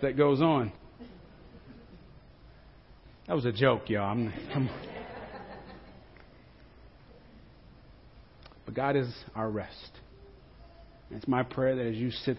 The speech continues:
there, as you sing, and as you pray, that you're finding that rest today.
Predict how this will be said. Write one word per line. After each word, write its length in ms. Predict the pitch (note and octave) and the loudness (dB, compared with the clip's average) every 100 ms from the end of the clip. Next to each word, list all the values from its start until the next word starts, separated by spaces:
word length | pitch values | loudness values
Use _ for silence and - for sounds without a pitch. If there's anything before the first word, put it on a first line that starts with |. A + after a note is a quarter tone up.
| - | 0
there, 240 | B2+ B2+ | 2 2
as 140 | A#2 | 2
you 100 | A2+ | 0
sing, 460 | A#2+ - C3+ C#3 B2+ | -2 -2 0 2 2
and 100 | A#2 | 0
as 160 | G#2+ C3 | -2 -2
you 100 | C3 - | -2 0
pray, 480 | C3+ C3+ C3+ C3 B2 - - - - - - - - - - - - - - - - - - - - - - | 4 6 6 2 -2 -10 -20 -20 -20 -20 -20 -20 -20 -20 -20 -20 -20 -20 -20 -20 -20 -20 -20 -20 -20 -20 -20
that 100 | - | -12
you're 180 | B2 G#2+ - | -6 -6 -2
finding 480 | A#2+ A2 F#2 F2 E2 - - - - - - - - - - - | 0 0 -2 -8 -14 -20 -20 -20 -20 -20 -20 -20 -20 -20 -20 -8
that 180 | E2 F2+ | -8 -8
rest 380 | F#2 - - - - - - - - - | -12 -14 -18 -18 -20 -20 -20 -20 -20 -12
today. 320 | - F#2 E2+ | -8 -8 -8